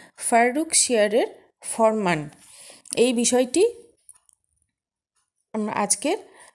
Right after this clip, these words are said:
পাঠ্য বিষয়। এই বিষয়টি উনিশ, কুড়ি, একুশ পাতার পর্যন্ত, একুশ পাতার প্রথমার্ধ পর্যন্ত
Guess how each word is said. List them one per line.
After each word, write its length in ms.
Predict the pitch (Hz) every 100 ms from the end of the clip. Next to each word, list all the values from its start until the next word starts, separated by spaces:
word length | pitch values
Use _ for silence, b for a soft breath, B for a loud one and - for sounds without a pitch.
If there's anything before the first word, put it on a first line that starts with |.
| _
পাঠ্য 320 | 208 202 -
বিষয়। 420 | 214 185 - 160 - - B B B
এই 220 | - 240
বিষয়টি 720 | 240 233 247 247 247 302 381 381 B B
উনিশ, 560 | - 233 247 320 381 -
কুড়ি, 540 | - 247 240 302 392 -
একুশ 360 | 220 226 269
পাতার 400 | - 277 269 302 427 B B B B _ _ _ _ - _ _ -
পর্যন্ত, 520 | 220 208 240 240 254
একুশ 500 | 330 - 226 254 -
পাতার 380 | 277 262 277 269
প্রথমার্ধ 680 | 277 226 240 247 240 240 240
পর্যন্ত 500 | 226 202 226 220